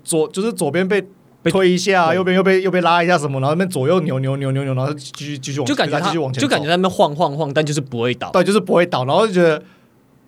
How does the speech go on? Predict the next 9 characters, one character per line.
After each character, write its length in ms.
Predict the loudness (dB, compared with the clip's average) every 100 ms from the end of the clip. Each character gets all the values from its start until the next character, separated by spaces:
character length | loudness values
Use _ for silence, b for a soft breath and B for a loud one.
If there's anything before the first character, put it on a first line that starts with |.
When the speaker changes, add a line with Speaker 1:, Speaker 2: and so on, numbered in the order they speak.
| _
Speaker 1:
这， 240 | -2 -2 -6 _ b b _ _ -6
我 140 | -4
现 140 | 2
在 100 | 2
是， 320 | 0 -2 -6 -8 _ _ _ -14
你 120 | -10
现 160 | -4 -2
在 100 | -2
是， 440 | 0 0 0 -2